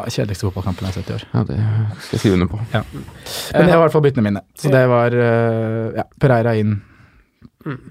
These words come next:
Speaker 1: Inn
Speaker 2: Jeg
Speaker 1: mot
Speaker 2: synes jo det er
Speaker 1: trettién.
Speaker 2: fornuftig, selv
Speaker 1: Mm.
Speaker 2: om du ikke treffer.
Speaker 3: Mm.
Speaker 2: Jeg må si det.
Speaker 1: Nei, jeg, jeg, det blir minus to, da. Filipe får to poeng, Pereira null. Eh, Sané og,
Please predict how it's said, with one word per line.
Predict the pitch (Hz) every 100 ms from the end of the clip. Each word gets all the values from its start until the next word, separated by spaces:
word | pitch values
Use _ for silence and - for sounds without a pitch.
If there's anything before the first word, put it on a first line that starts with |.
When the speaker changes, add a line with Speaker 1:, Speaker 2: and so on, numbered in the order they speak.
| -
Speaker 1:
Inn | 120
Speaker 2:
Jeg |
Speaker 1:
mot | 117
Speaker 2:
synes | 113 98
jo |
det | 107
er | 110
Speaker 1:
trettién. | 104
Speaker 2:
fornuftig, | 113 90 - 127 120
selv | 98
Speaker 1:
Mm. |
Speaker 2:
om | 95
du | 90
ikke | 85 -
treffer. | - - 85 - - 127 - -
Speaker 3:
Mm. | 107 -
Speaker 2:
Jeg | -
må | 131 123
si | 104
det. | - 156
Speaker 1:
Nei, | 156
jeg, | 151 147 127
jeg, | 139 131 131
det | 131
blir | 139
minus | 131 113 117
to, | - 120
da. | 117 - 123 -
Filipe | 139 120 107
får | 104
to | 107 98
poeng, | 107 107
Pereira | 107 98 101
null. | 98 98 98 - _ _
Eh, | 110 101 98 98 101 110 _ _ _ _ _
Sané | - - - - - 113 104 104 104 101
og, | 101 98